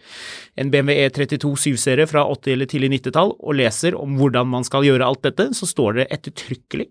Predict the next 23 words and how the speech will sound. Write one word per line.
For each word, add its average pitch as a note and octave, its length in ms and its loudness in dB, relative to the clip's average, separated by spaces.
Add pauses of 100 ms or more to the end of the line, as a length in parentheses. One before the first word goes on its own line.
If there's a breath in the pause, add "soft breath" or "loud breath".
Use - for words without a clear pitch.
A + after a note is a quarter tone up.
(160)
at - 320 -6 (560)
du C3+ 80 -2
skal A2 340 0 (480)
starte - 560 0
bilen D3 420 2
og C3+ 80 -6
kjøre C3 500 0 (400)
rolig A#2 440 0
og - 120 -6
pent. B2+ 300 0
Det B2 80 -4
var C#3+ 80 0
noen C#3 80 0
som B2+ 140 -4
hadde C#3+ 120 -2
misforstått D#3+ 540 -2
og C#3 60 -6
trodde C3+ 160 4
man A#2 80 0
skulle A#2+ 200 0
kjøre B2+ 200 -2
hardt. - 500 -6 (100)
Nei, D#2+ 280 -2